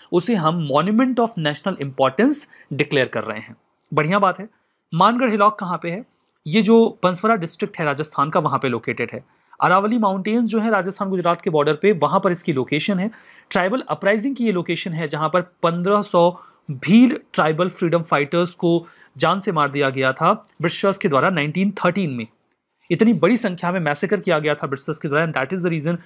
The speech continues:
कि इसे आदिवासी जलियांवाला बाग भी कहा जाता है। क्या हुआ था मानगढ़ हिलॉक पे?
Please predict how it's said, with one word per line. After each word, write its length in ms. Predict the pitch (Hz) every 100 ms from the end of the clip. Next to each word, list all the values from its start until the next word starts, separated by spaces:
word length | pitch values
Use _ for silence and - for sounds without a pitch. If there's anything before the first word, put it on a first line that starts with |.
| - _
कि 60 | 180
इसे 140 | -
आदिवासी 560 | 208 131 143 156 156 202
जलियांवाला 520 | 151 151 156 143 151
बाग 360 | 135 131 143 143
भी 220 | 131 214
कहा 240 | 185 143
जाता 260 | 135 120 139
है। 260 | 175 147 - _ _ _ _ _ _ _ _ - _ _ _ _ _ _ _ _
क्या 100 | 233
हुआ 220 | 208 180
था 260 | 147 113 127
मानगढ़ 320 | 156 156 156 139
हिलॉक 300 | 120 107 -
पे? 120 | -